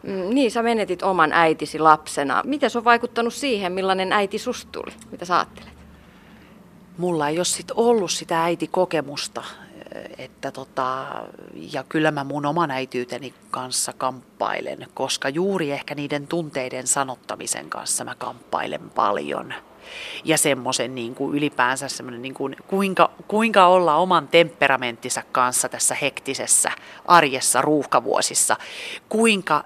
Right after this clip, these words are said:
Speaker 2: niin kuin se, kestää sitä, myös sitä syyllisyyttä jatkuvasti, jos, jos hermot menee ja,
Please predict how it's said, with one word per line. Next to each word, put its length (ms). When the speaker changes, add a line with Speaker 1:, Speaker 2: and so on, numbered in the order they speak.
Speaker 2:
niin 160
kuin 140
se, 220
kestää 440
sitä, 260
myös 240
sitä 140
syyllisyyttä 760
jatkuvasti, 720
jos, 260
jos 420
hermot 460
menee 460
ja, 240